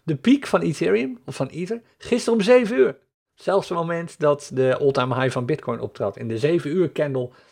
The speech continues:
de City Peak. En de trough, ha, gisteren om drie uur 's ochtends. Dezelfde tijdstip dat de trough van Bitcoin optrad. Het is heel bizar. Eén op één gelijk. Maar daar stoppen de overeenkomsten wel zo'n beetje. Ehm, de, de peaks en troughs, eh, zijn, eh, bearish op dit ogenblik. Ik kan er niets anders van maken.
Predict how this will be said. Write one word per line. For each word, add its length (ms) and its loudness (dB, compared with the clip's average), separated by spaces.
de 100 -12
City 280 -6
Peak. 260 -6
En 120 -6
de 140 -2
trough, 480 4
ha, 240 -2
gisteren 400 2
om 60 2
drie 240 2
uur 260 4
's 100 -8
ochtends. 440 -2
Dezelfde 440 2
tijdstip 460 2
dat 120 0
de 80 -4
trough 240 0
van 160 -2
Bitcoin 380 0
optrad. 420 -4
Het 100 -8
is 120 -4
heel 160 -2
bizar. 360 2
Eén 360 -2
op 120 0
één 160 2
gelijk. 300 4
Maar 100 -2
daar 180 2
stoppen 300 0
de 60 0
overeenkomsten 640 -2
wel 120 4
zo'n 140 -2
beetje. 360 -2
Ehm, 520 0
de, 420 4
de 320 0
peaks 220 -2
en 80 -6
troughs, 460 -4
eh, 240 -4
zijn, 380 -4
eh, 160 -2
bearish 380 6
op 100 -4
dit 160 -4
ogenblik. 420 -4
Ik 80 -16
kan 160 -4
er 60 -8
niets 240 -8
anders 220 -10
van 120 -12
maken. 340 -10